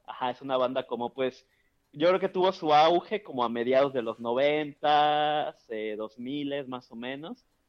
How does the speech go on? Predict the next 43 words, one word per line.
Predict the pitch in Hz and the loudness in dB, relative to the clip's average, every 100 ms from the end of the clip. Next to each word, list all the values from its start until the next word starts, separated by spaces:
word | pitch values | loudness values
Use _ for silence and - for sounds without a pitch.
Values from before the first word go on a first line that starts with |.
| _ | _
Creo | - 127 | -4 -2
que | 147 | 0
lo | 127 | 0
más | 123 123 | -2 -4
conocido | - 131 117 135 131 | -6 -8 -8 -4 -4
fue | 127 127 | -4 -4
la | 127 120 | -2 -2
de, | 110 104 101 95 _ _ _ _ _ | -2 -4 -6 -8 _ _ _ _ _
la | 113 110 | -8 -6
de | 110 110 107 104 95 101 92 92 - _ _ | -4 -6 -8 -8 -10 -12 -12 -14 -16 _ _
Corazón, | 120 113 - 139 175 | -6 -6 -6 -8 -4
la | 113 | -2
de | 104 - | -2 -6
Corazón, | 117 113 110 113 113 143 - 160 160 156 156 _ | -10 -6 -6 -6 -8 -12 -12 -12 -10 -12 -14 _
que | 110 | -14
salía | - 110 | -8 -8
en | 110 | -6
Amor-, | 104 107 - | -8 -8 -6
en | 123 104 | -6 -6
el | 104 | -12
soundtrack | 120 113 113 | -10 -10 -10
de | 107 | -10
Amores | 107 110 110 | -8 -8 -10
Perros | _ 104 101 104 101 - | _ -8 -8 -8 -10 -14
y | |
todo | _ 110 | _ -18
ese | 101 - | -18 -16
rollo. | - 117 123 285 _ _ _ _ _ _ _ _ | -6 -4 -4 -8 _ _ _ _ _ _ _ _
Y, | 143 160 180 | 6 8 8
pues, | 143 135 | 4 0
un, | 180 185 170 | 0 0 2
un, | 190 190 - | 0 -2 4
para | 156 151 | 6 8
mí | 190 | 4
una | 202 175 | 4 6
bandota | 123 123 131 131 | 4 6 4 2
Titán, | - 113 - 117 107 | -4 -6 -2 -2 -4
así | - 127 | -10 -14
súper | - 104 _ 127 | -14 -20 _ 0
adelantada | 117 117 113 110 110 120 | 2 2 0 -4 0 0
a | 123 | 0
su | - 117 | -2 -6
época, | 110 110 | -6 -12